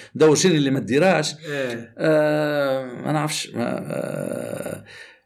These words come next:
Speaker 1: و-، طبعًا في حاجة مهمة حتى هي.
Speaker 2: حاجة تقول رد بالك.
Speaker 1: إيه، مهمة جدًا إنك أنت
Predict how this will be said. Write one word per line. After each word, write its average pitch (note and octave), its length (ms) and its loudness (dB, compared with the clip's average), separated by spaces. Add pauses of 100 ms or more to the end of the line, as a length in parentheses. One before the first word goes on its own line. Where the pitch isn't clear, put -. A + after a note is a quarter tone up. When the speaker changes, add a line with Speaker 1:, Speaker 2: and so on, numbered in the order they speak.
Speaker 1:
و-، - 840 -6
طبعًا E3 440 2
في D#3+ 180 0
حاجة D3+ 200 0
مهمة B2 300 0
حتى G#2+ 280 -2
هي. F#2+ 80 2
Speaker 2:
حاجة F3 140 0
تقول D3+ 240 0
رد F3 320 -2
بالك. A#3 380 -2 (840)
Speaker 1:
إيه، A#2+ 160 0
مهمة A#2+ 380 2
جدًا A2+ 440 -2 (800)
إنك D3 260 0
أنت E3+ 500 0